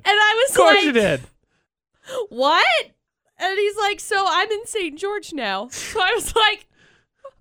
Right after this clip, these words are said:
Speaker 1: "Okay, there's a
Speaker 2: Uh,
Speaker 1: concert tonight and we have a family reunion this weekend, but more power to ya. Go to Saint George."
Speaker 2: <laughs>
Speaker 1: And so then he goes to Saint George and I was like, "Okay, so you'll be back on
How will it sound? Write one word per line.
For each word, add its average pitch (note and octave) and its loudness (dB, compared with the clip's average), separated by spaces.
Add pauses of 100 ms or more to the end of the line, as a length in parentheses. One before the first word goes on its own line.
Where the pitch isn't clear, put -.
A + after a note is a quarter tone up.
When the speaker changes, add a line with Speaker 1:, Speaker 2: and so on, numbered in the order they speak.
(240)
Speaker 1:
"Okay, G#4+ 4
there's A4 2
a C5+ 4
Speaker 2:
Uh, - -4
Speaker 1:
concert C#5+ 4
tonight A4+ 4 (100)
and A4 -2
we A4+ 0
have A4 2
a - -20
family G4 0
reunion B4 0
this A4+ 0
weekend, G4+ 0
but F#4+ 2 (880)
more A#4 0
power G#4+ 4
to C5+ 6
ya. G4+ 2 (100)
Go F#4+ -2
to A4+ -2
Saint A4+ -2
George." B4+ 0 (260)
Speaker 2:
<laughs> - -20 (160)
Speaker 1:
And A4+ -8
so B4+ -6 (140)
then C5 2 (160)
he C#5 -20
goes C5+ 0
to C#5 -6
Saint C#5 -2
George C5+ -2
and A4+ 0
I A4 2
was G#4 -2
like, F#4+ 0 (120)
"Okay, G4+ 0
so G4 0
you'll F#4 0
be F#4 2
back F4+ 2
on E4+ -2